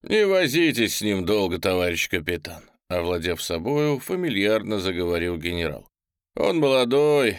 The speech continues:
крепкий, двадцать лет сибирских лагерей сломит его упрямство. Я слышал, что вы болеете", обратился он затем ко мне. "Сходите в баню и крепко попарьтесь.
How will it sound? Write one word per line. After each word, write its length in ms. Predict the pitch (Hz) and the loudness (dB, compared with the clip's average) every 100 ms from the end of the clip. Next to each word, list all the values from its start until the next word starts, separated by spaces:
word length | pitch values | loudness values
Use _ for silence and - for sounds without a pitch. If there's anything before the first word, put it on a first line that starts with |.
| - | -6
крепкий, 760 | - 98 131 135 101 120 117 95 | -2 0 2 2 0 2 2 2
двадцать 560 | 95 95 110 180 147 | -2 0 2 0 -2
лет 300 | 185 208 170 | 0 0 0
сибирских 680 | - 175 160 170 127 - - | 0 0 2 0 -2 -6 -2
лагерей 600 | 151 135 127 120 139 127 | 0 2 2 4 2 2
сломит 520 | - 135 147 147 90 | -2 -2 0 -2 -2
его 320 | 87 82 82 | -2 0 0
упрямство. 640 | 85 82 76 - - 62 - _ _ _ _ | -2 -4 -6 -8 -14 -14 -18 _ _ _ _
Я 220 | 107 185 | -2 0
слышал, 560 | 175 208 220 202 208 190 | 0 0 0 2 2 0
что 240 | 147 180 | 0 -2
вы 140 | 180 185 | 0 2
болеете", 640 | 190 202 202 117 - - - - | 2 2 2 0 -4 -12 -16 -6
обратился 680 | 92 87 95 - 95 82 90 | -4 0 -2 0 -4 -2 -4
он 120 | 87 | -2
затем 340 | 87 - 85 | -4 -2 -4
ко 160 | 82 90 | -2 -2
мне. 260 | 85 71 - _ | -2 -8 -14 _
"Сходите 640 | - - 233 240 240 147 | -8 0 0 2 0 0
в 140 | 165 113 | -2 0
баню 460 | 180 196 160 110 | 2 4 4 0
и 40 | 92 | -2
крепко 460 | - 190 151 - | 0 0 0 -6
попарьтесь. 840 | - 98 - 87 80 - - - | -2 -2 0 -2 -4 -8 -12 -12